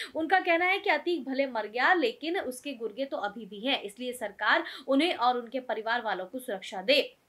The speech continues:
आपको बता दें, झलवा में रहने वाली सूरज कली के, अ, पति बृजमोहन कुशवाहा के पास बारह बीघे जमीन थी।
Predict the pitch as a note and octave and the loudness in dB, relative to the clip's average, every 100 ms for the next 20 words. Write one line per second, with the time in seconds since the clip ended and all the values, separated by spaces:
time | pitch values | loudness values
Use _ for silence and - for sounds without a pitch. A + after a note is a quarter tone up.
0 | _ _ - - - - - - - - | _ _ -20 -16 -14 -14 -16 -18 -20 -12
1 | - A#3+ D4 E4 F4 F4 G#4 G#4 - A#3+ | -6 -4 2 6 6 6 6 4 0 -12
2 | A3+ C#4+ D#4 E4 F#4+ G4+ F#4 E4 D#4 D4 | -4 0 2 4 4 6 6 6 6 4
3 | D#4+ E4+ D#4 D4 D4 C#4+ C#4 E4+ E4 C#4+ | 2 -2 -2 -2 0 0 2 -2 0 0
4 | D#4+ D4+ B3+ A#3+ A#3 - C#4+ F4+ D#4 E4 | 0 2 2 2 2 2 4 4 2 0
5 | A#3+ C#4+ B3+ C4 C#4 F4+ D4+ C#4 B3+ B3 | 0 0 2 2 2 0 -2 -4 0 2
6 | D4 C#4 C#4 A#3+ D4 A3+ A#3+ C#4 C#4 B3+ | 2 0 2 2 2 2 4 4 2 -2
7 | A#3+ B3+ A3 G#3+ G#3+ A3 D4 G4 | -4 -4 -4 -8 -12 -6 -4 -6